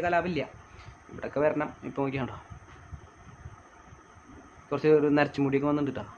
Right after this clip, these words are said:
നോക്കിയേ. പിന്നെ നമുക്ക് hair transplant മാത്രമല്ല, മീശയില്ലാത്തവർക്ക് മീശയും താടിയില്ലാത്തവർക്ക് താടിക്ക് വെക്കടാ. പക്ഷെ നമുക്ക് കാര്യമായിട്ട് താടിയൊന്നും ഇല്ല. അപ്പൊ ഇവിടെ കുറച്ച് patch ഉണ്ട് ഈ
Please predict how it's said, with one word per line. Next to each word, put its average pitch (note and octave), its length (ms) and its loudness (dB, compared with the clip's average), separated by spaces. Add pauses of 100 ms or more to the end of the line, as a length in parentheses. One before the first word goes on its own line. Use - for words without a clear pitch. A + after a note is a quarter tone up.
(160)
നോക്കിയേ. A#2+ 240 -8 (2000)
പിന്നെ D3 240 -14
നമുക്ക് E3 300 -8 (220)
hair F3 200 0
transplant D3+ 460 0
മാത്രമല്ല, E3 300 4 (100)
മീശയില്ലാത്തവർക്ക് D3 500 2
മീശയും D3 300 2
താടിയില്ലാത്തവർക്ക് C#3+ 540 0
താടിക്ക് C#3 320 2
വെക്കടാ. B2 280 -2 (380)
പക്ഷെ - 160 -12
നമുക്ക് B2+ 300 0
കാര്യമായിട്ട് D#3 380 4
താടിയൊന്നും F3+ 300 2
ഇല്ല. D3+ 160 4
അപ്പൊ C3 100 4 (120)
ഇവിടെ C#3+ 220 2 (100)
കുറച്ച് E3 260 -4
patch D#3+ 240 0
ഉണ്ട് B2 100 -8 (200)
ഈ - 20 -2